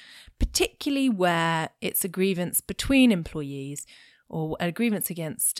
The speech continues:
a manager, because you're essentially normally dealing with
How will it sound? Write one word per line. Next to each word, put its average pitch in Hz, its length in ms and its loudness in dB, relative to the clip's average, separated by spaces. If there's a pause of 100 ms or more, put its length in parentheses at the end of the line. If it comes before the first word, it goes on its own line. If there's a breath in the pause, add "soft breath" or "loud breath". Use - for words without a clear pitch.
(140)
a 170 40 -4
manager, 165 540 -4 (480)
because 269 560 2 (280 loud breath)
you're 240 480 4
essentially 220 880 0
normally 190 480 2
dealing 151 320 -8
with 147 280 -10